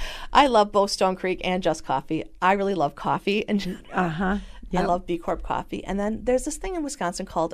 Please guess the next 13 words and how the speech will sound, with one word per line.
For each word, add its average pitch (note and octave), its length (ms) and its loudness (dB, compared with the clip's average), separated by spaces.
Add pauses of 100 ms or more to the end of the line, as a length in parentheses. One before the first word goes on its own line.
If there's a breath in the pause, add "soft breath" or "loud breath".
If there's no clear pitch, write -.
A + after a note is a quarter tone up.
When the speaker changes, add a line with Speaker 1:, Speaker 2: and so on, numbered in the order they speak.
Speaker 1:
or E3 80 4
actually, D#3+ 440 0
there's F3 200 0
this F3 160 -4
thing G3+ 240 -4
in D#3+ 100 -2
the E3 120 2
world C#3+ 340 0
called C#3+ 260 2
a F3 80 -2
pending G3+ 540 -2
B A#2 160 -8
Corp. - 320 -6